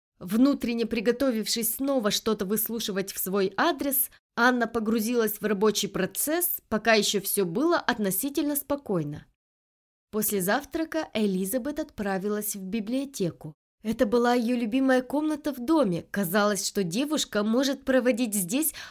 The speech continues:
огромное количество часов. Время за чтением книг текло совсем не как в реальности.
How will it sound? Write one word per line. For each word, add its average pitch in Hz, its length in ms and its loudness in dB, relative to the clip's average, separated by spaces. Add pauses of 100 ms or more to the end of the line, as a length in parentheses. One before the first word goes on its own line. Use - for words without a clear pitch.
огромное 262 580 4
количество 320 640 0
часов. 233 540 0 (260)
Время 226 440 2
за 208 160 2
чтением 214 580 -2
книг 214 480 -4
текло 233 320 0
совсем 294 440 -2
не 302 80 -2
как 302 260 -2
в 254 40 -4
реальности. 269 920 0